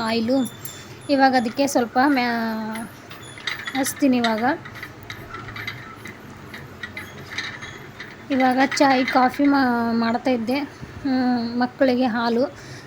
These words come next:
ನಮಗೆ ಕಾಫಿ ಅಂತ ಮಾಡ್ತಾಯಿದ್ದೆ ನೋಡಿ. ನಿಮ್ಗೆ ಕಾಣಿಸ್ತಿರ್ಬೋದು, ಸ್ವಲ್ಪ ಕತ್ಲೆ ಕತ್ಲೆ ಇರೋದು. ಟೈಮ್ ಬಂದುಬಿಟ್ಟು ನಾನು ಫೈವ್ಗೆ ಎದ್ದಿದ್ದೀನಿ.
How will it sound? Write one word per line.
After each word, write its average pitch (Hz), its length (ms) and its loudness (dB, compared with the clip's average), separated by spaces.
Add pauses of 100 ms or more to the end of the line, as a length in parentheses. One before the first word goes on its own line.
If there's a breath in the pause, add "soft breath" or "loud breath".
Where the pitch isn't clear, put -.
(200)
ನಮಗೆ 247 320 2
ಕಾಫಿ 240 380 0
ಅಂತ 240 200 -2
ಮಾಡ್ತಾಯಿದ್ದೆ 226 640 -2
ನೋಡಿ. 247 320 4
ನಿಮ್ಗೆ 254 220 4
ಕಾಣಿಸ್ತಿರ್ಬೋದು, 240 720 0
ಸ್ವಲ್ಪ 240 320 -2 (960 loud breath)
ಕತ್ಲೆ 254 320 0
ಕತ್ಲೆ 254 380 4
ಇರೋದು. 233 580 0 (1040 loud breath)
ಟೈಮ್ 277 260 6
ಬಂದುಬಿಟ್ಟು 262 640 4
ನಾನು 247 340 2
ಫೈವ್ಗೆ 254 540 2
ಎದ್ದಿದ್ದೀನಿ. 247 560 0